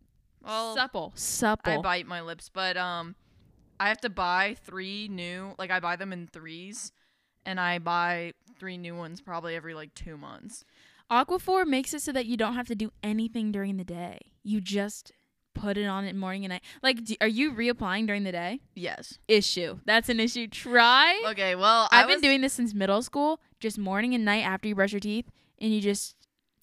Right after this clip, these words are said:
Speaker 2: let it, it, like, marinates. It's perfect.
Speaker 1: Well, I did. I ha-, I did use Aquaphor for a little bit, and I feel like I just like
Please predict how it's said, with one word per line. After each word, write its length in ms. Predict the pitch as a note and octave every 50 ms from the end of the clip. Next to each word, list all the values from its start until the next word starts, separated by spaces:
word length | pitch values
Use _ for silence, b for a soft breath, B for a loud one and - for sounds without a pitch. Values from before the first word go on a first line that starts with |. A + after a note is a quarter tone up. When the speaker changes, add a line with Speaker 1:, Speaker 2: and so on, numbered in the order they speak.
| _ -
Speaker 2:
let 160 | F3+ F#3 F#3+
it, 160 | G3+ - - _ _ _ _ _ -
it, 120 | G3 F#3
like, 120 | F#3 G3+ F3+
marinates. 580 | F#3 F3+ G3+ C4 D4 D4+ A#3 E3 E3 - -
It's 100 | - G3 - _
perfect. 600 | - - - - F#4 A4+ B4 A#4 - - G3+ F3+
Speaker 1:
Well, 100 | E4+ F4+ D#4+
I 220 | - C#4 D#4 D#4+
did. 480 | B3 B3 A#3+ D4 F#4+ B4+ C4+ G#3+ - _ -
I 120 | F#3+ G3
ha-, 160 | A3 A#3+ A#3+ -
I 120 | - G#3 G#3
did 520 | G3 F3+ G#3+ A3+ C4 D4+ D#4+ C4 A3 F3 - _ _ -
use 280 | F#3 F3+ G#3 A#3 A3+ F3+
Aquaphor 580 | F#3+ F3+ G3 A3 - F#3 E3 - E3+ D#3 D#3+ F3
for 100 | - E3+
a 60 | E3+
little 220 | F3 E3+ E3 E3+
bit, 280 | E3 D#3+ D#3+ D3+ C#3+ G2 -
and 80 | E3+
I 80 | E3+ E3+
feel 180 | E3 - F3+ F3+
like 140 | F3+ F3+ -
I 80 | F3+
just 220 | F3 D#3+ F3 - -
like 280 | E3+ E3 E3 E3 D#3